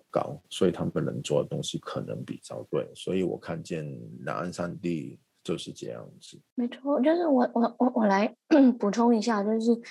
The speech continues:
Speaker 2: 就的观察其实跟我观察蛮接近。香港其实算是最早开始带领做这一块的，可是因为可能是香港的学校还是升学压力，还是考试压力还是比较重，然后所以学校的，他们也不敢这样大力去推广跟推动。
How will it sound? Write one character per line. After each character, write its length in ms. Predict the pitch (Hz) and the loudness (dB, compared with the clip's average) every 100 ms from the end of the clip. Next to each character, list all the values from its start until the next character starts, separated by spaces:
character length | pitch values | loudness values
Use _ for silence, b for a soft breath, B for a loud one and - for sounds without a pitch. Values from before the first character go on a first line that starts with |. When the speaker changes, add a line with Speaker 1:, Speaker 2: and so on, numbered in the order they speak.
| B | B
Speaker 2:
就 140 | - 302 | 4 6
的 80 | 247 | 6
观 200 | 254 269 | 6 6
察 100 | 233 | 6
其 140 | 202 | 2
实 100 | 208 | 0
跟 120 | 233 | 2
我 120 | 233 | 2
观 220 | 202 208 220 | 2 0 0
察 140 | 214 | -2
蛮 180 | 185 190 | -2 -2
接 120 | 202 | 0
近。 160 | 214 220 | 0 2
香 160 | 294 | 4
港 120 | 302 | 4
其 140 | 226 214 | 4 2
实 60 | |
算 160 | 220 247 | 2 4
是 100 | 240 | 4
最 160 | 233 254 | 2 2
早 120 | 185 | 0
开 180 | 202 208 | -4 -6
始 260 | 202 185 - | -6 -8 -4
带 160 | 208 | -2
领 260 | 196 180 175 B B B | -2 -4 -10 B B B
做 140 | - 220 | -4 0
这 140 | 202 | 0
一 80 | 196 | 0
块 240 | - 185 | -2 -6
的， 140 | 180 190 B B B | -6 -12 B B B
可 80 | 233 | 2
是 120 | 247 | 6
因 100 | 285 | 8
为 100 | 302 | 6
可 100 | 269 | 4
能 160 | 202 202 | 2 2
是 140 | 233 | 2
香 180 | 240 262 | 4 4
港 180 | 254 196 | 4 2
的 60 | |
学 200 | 190 202 | -2 -2
校 120 | 196 240 | 0 0
还 160 | 208 | 0
是 280 | 196 226 214 | -2 0 0
升 200 | 202 277 | 2 4
学 180 | 262 208 | 4 2
压 160 | 208 | 2
力， 220 | 208 214 196 | 2 0 -2
还 180 | 196 | -4
是 120 | 202 254 | -2 -2
考 180 | 202 | -2
试 200 | 190 240 | -4 0
压 200 | 220 214 | 2 2
力 280 | 214 226 202 B B B | 2 0 0 B B B
还 160 | - 226 | -6 0
是 120 | 269 | 2
比 100 | 202 | 2
较 180 | 214 208 | 0 -2
重， 400 | - 240 185 - B B B B - | 2 0 0 -6 B B B B -2
然 160 | 226 | 2
后 240 | 220 247 233 | 4 4 4
所 200 | 226 220 | 4 6
以 180 | 226 | 4
学 160 | 208 208 | 2 0
校 200 | 202 240 | 2 0
的， 400 | 214 208 - 214 | 2 -2 -2 -6
他 120 | - | 2
们 120 | 247 214 | 4 4
也 80 | |
不 100 | 190 | 2
敢 180 | 220 196 | -2 -2
这 100 | 185 | 0
样 120 | 208 | -2
大 200 | 202 214 | 0 -2
力 180 | 202 196 | -2 -4
去 380 | 196 208 202 196 | -6 -6 -4 -4
推 220 | - 214 | -2 -2
广 360 | 208 - - 202 | 0 -2 -4 -6
跟 420 | - 202 196 202 214 | -4 -2 0 -2 -2
推 200 | 226 202 | -2 0
动。 380 | - - 240 | 2 0 -2